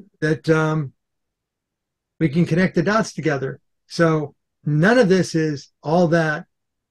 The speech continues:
new as of today. The p-, physics principles date back to the eighteen hundreds. The, uh,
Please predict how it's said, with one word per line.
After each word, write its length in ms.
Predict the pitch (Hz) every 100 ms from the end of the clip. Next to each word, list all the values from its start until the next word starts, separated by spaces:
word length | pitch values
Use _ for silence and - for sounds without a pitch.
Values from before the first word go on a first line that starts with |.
| _ _
new 360 | 160 170 190 190
as 240 | 170 160
of 140 | 160 139
today. 640 | 143 139 202 160 143 139 _ _ _ _
The 80 | 156
p-, 220 | - 156 -
physics 400 | 196 226 240 -
principles 680 | - 170 165 160 165 156 131
date 300 | 147 165 147
back 260 | 165 165
to 100 | -
the 300 | 143 147 139 - _ -
eighteen 380 | 165 - 156
hundreds. 680 | 135 202 202 143 135 127 - _ _ _ _ _ -
The, 400 | 156 147 143 180
uh, 360 | 143 143 143